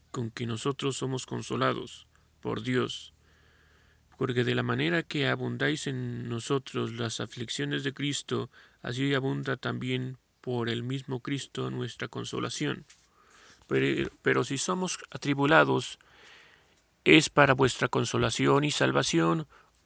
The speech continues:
¿O si somos consolados, es para vuestra consolación y salvación, la cual se opera en el sufrir las mismas aflicciones que nosotros también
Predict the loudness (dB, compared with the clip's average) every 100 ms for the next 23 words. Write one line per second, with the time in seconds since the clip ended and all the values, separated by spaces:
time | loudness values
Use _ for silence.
0 | 2 4 4 4 2 2 2 0 2 6
1 | 8 8 4 -2 -6 -4 -2 2 4 4
2 | 2 -12 -20 -20 -20 _ 4 4 4 0
3 | 0 0 2 2 2 2 2 2 4 4
4 | 4 2 2 0 -2 -12 _ -20 _ _
5 | _ -18 -18 _ _ -20 -2 2 4 8
6 | 8 8 4 2 4 6 6 4 0 0
7 | -2 -2 0 2 2 0 -2 -2 -2 -2
8 | -2 -4 -6 0 2 4 2 0 -6 -18
9 | -20 -20 -20 _ _ 0 4 4 4 4
10 | 4 4 4 4 4 2 2